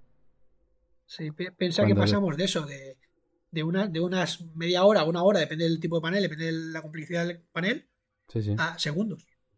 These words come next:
Speaker 1: A segundos, desde que lo
Speaker 2: Exactamente.
Speaker 1: tiene en el Photoshop hasta que lo tiene en Unity.
Speaker 2: Y además que
Speaker 1: Y además lo
Speaker 2: eliminas,
Speaker 1: tenemos ya de
Speaker 2: eliminas el
Speaker 1: formato que lo
Speaker 2: factor de
Speaker 1: queremos
Speaker 2: error también,
Speaker 1: nosotros.
Speaker 2: claro, porque si tú lo tienes que hacer a mano,
Speaker 1: Claro.
Speaker 2: pues tú puedes, no, puede no quedarte exactamente igual y todas esas cosas. Y todo ese, todo ese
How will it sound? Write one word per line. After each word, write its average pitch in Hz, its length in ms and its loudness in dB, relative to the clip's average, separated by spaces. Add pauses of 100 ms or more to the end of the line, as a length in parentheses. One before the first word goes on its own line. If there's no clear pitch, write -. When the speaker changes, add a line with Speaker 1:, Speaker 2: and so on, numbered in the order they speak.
(180)
Speaker 1:
A 160 60 -8
segundos, 220 380 6
desde 165 160 0
que 165 60 4
lo - 0 -
Speaker 2:
Exactamente. 113 320 4
Speaker 1:
tiene 240 140 4
en 294 60 4
el 226 60 0
Photoshop 269 380 0
hasta 208 180 0
que 185 80 0
lo 180 40 2
tiene 208 200 4
en 196 120 2
Unity. 180 300 2 (840)
Speaker 2:
Y 113 80 0
además 110 360 4
que 110 200 4
Speaker 1:
Y 101 40 8
además 101 200 6
lo 104 60 8
Speaker 2:
eliminas, - 20 6
Speaker 1:
tenemos 113 240 6
ya 196 80 8
de - 80 10
Speaker 2:
eliminas 214 180 8
el 214 40 8
Speaker 1:
formato 214 240 10
que 254 80 10
lo 220 40 10
Speaker 2:
factor - 20 6
de - 0 -
Speaker 1:
queremos 208 240 6
Speaker 2:
error - 120 2
también, 110 220 4
Speaker 1:
nosotros. - 40 -6
Speaker 2:
claro, 104 220 2
porque 98 200 -2
si 92 120 -4
tú 101 100 -2
lo 101 100 2
tienes 101 200 0
que 104 60 0
hacer 101 160 2
a 101 60 2
mano, 101 160 4
Speaker 1:
Claro. 190 140 4
Speaker 2:
pues - 220 -4
tú - 120 -12
puedes, 98 600 0 (300)
no, 95 140 -6
puede 104 280 2
no 104 100 4
quedarte 98 280 2
exactamente 92 440 0
igual 110 280 0
y 101 60 -2
todas 98 200 -2
esas 98 160 -4
cosas. 110 360 -6 (220)
Y 101 100 -8
todo 98 220 0
ese, 98 380 -2
todo 98 220 0
ese 98 720 0